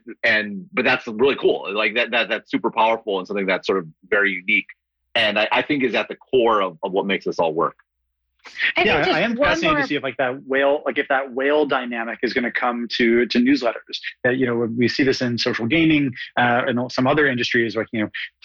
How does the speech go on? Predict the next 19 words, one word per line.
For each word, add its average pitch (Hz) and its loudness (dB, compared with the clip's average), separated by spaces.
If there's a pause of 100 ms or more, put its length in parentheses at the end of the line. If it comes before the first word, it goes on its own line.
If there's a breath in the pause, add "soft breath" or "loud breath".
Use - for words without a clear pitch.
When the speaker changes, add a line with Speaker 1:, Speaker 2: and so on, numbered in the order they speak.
(100)
Speaker 3:
front, 160 0
front 190 0
row 165 2
tickets 147 -4
to - -8
bands 117 -4
and 120 4
meet 151 6
and 139 0
greets 117 0
rather 123 2
than 120 -2
just 135 0
getting, 120 0
like, 117 -2
concert 110 -4
tickets 113 -2
or 110 0
paying 110 -2